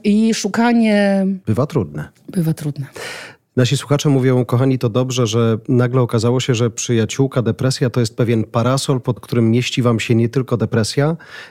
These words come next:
Speaker 2: mieści wam się neuroróżnorodność i sami zobaczycie, że życie jeszcze wiele rzeczy ze świata mentalnego życia zmieści. Co przed nami?
Speaker 1: Przed nami kolejne serie. Wydaje się, że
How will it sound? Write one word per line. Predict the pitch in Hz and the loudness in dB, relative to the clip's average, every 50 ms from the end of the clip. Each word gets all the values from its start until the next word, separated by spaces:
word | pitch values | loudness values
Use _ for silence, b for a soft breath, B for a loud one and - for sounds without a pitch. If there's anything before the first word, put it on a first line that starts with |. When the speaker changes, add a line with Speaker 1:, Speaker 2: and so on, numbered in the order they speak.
| B _ | B _
Speaker 2:
mieści | 123 117 - - - | 0 0 0 -2 -2
wam | 104 113 107 101 | 0 0 0 0
się | - 120 | 0 0
neuroróżnorodność | 104 113 113 107 117 110 110 110 101 120 120 110 117 107 113 139 143 143 - - | 2 2 2 2 2 0 0 0 0 0 2 2 0 0 0 0 0 0 -2 -4
i | - - 131 127 131 135 - | -2 2 2 2 2 0 -2
sami | - - 135 135 135 | -2 0 0 0 2
zobaczycie, | 117 123 101 113 110 - 139 - - 123 | 0 0 0 0 -2 -2 -2 0 0 0
że | 107 117 | 2 0
życie | 101 110 120 - - 127 | 0 -2 -2 -2 0 0
jeszcze | 117 113 - - - 120 113 107 - _ _ _ - | 0 0 -2 0 0 0 0 -2 -4 _ _ _ -2
wiele | 104 127 131 123 123 123 107 - - | 0 2 2 2 0 0 -2 -4 -4
rzeczy | 117 104 117 107 - - 113 110 107 104 B B B B B B B - | -2 -2 -2 -2 -2 0 0 0 0 -2 B B B B B B B -6
ze | 98 104 113 | -2 -2 -2
świata | - - 117 110 - 113 107 | 0 0 -2 -2 0 0 2
mentalnego | 110 110 110 104 - 113 107 107 110 110 107 90 104 98 | 2 2 2 0 0 0 0 2 2 0 0 0 -2 -2
życia | 87 95 90 - - 101 95 101 127 110 | -2 -2 -2 -2 -2 -2 0 -2 -2 -4
zmieści. | 92 82 101 90 - - - - - - _ _ | -2 -2 -2 -2 -2 -6 -8 -10 -12 -14 _ _
Co | - - 139 | -6 -4 -4
przed | - - 107 87 | -4 -6 -8 -8
nami? | 82 80 76 76 - - | -8 -10 -12 -14 -16 -6
Speaker 1:
Przed | - - 208 196 | -4 0 2 2
nami | 220 247 262 262 262 254 254 254 254 254 254 247 247 247 247 233 | 2 4 4 2 2 2 2 2 2 2 2 0 0 0 -2 0
kolejne | - 196 180 175 165 165 | 0 0 2 2 2 0
serie. | 156 - 160 147 151 156 160 185 208 - _ _ - | 0 0 -2 0 2 0 0 0 -2 -4 _ _ -2
Wydaje | 185 180 202 208 202 202 | 0 2 2 2 2 0
się, | 196 - - 180 175 | -2 -2 -2 -2 -2
że | 170 165 180 170 170 170 170 165 165 160 | 0 0 0 0 2 2 2 2 0 0